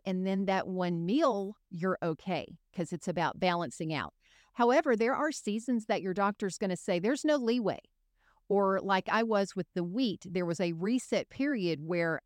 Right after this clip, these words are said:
it really needed to be no wheat at all for a year for me. Then let the host know that or bring your own.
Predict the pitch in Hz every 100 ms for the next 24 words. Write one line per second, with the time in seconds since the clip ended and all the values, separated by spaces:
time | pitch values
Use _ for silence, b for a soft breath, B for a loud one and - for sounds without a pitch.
0 | - 190 175 190 214 240 214 196 190 175
1 | 170 156 160 190 254 247 208 190 - 175
2 | 185 - 240 180 147 - 175 170 226 349
3 | 240 202 170 151 151 156 _ _ _ _
4 | 185 220 220 196 208 254 - 240 269 247
5 | 226 233 208 175 175 180 170 165 135 156
6 | 87